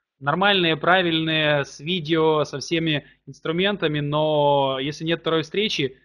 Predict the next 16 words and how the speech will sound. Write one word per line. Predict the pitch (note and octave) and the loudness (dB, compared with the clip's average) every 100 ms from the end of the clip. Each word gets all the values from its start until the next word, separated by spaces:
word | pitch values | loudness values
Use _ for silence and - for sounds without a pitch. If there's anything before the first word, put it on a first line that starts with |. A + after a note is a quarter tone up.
| _ | _
в | - | -4
принципе, | F#3 F#3 D3 D3+ C#3+ B2+ _ _ | -2 -2 -4 0 2 0 _ _
бизнес | _ D#3 D#3 D3+ D3+ | _ -6 -4 -6 -8
не | |
так, | C#3 D3+ | -8 -6
не | D#3 D3 | -6 -2
так | F3 E3+ | 0 0
эффективно | C#3+ C3+ - D#3 C#3+ C#3 B2+ A2+ _ _ _ _ _ | -4 -6 -6 -4 -2 -2 -4 -6 _ _ _ _ _
движется. | C3 D#3+ A#2 - - _ _ _ _ _ _ | -4 -4 -4 -12 -20 _ _ _ _ _ _
А | B2 A#2+ A#2 | -6 -4 -4
что | A2+ B3+ | -4 -2
такое | A#3+ G3 | 0 2
вторая | F3+ D#3 D#3+ D#3 | 2 2 2 2
встреча? | - C#3+ B2 - _ | 0 -4 -4 -6 _
Вторая | D3 E3 | 0 2
встреча. | D3 - C3+ A2+ | 2 -2 -6 -6